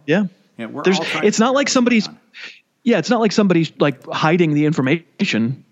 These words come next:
Speaker 1: They, they legitimately don't know. It's totally unprecedented, and, and we have to wait days to find out what else we find out.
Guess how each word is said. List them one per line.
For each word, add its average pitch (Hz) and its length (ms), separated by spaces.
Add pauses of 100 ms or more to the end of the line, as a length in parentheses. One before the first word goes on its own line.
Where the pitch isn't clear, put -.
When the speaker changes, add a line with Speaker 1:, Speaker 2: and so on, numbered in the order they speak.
Speaker 1:
They, 143 200
they 139 460 (240)
legitimately 143 560
don't 127 180
know. 139 220
It's - 140
totally 170 580
unprecedented, 147 960
and, 127 440 (640)
and 139 240
we 131 160
have 139 260
to 151 80
wait 147 300
days 147 380
to 147 100
find 135 260
out 139 320
what 131 240
else 143 240
we 147 120
find 139 260
out. 156 300